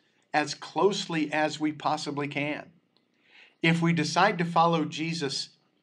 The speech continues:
at a distance, as Peter does,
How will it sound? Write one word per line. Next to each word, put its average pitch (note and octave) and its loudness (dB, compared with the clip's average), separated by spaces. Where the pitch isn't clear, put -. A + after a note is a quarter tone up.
at E3+ 4
a C#3 0
distance, C#3+ -2
as C#3+ 0
Peter F#3+ -2
does, G2+ -6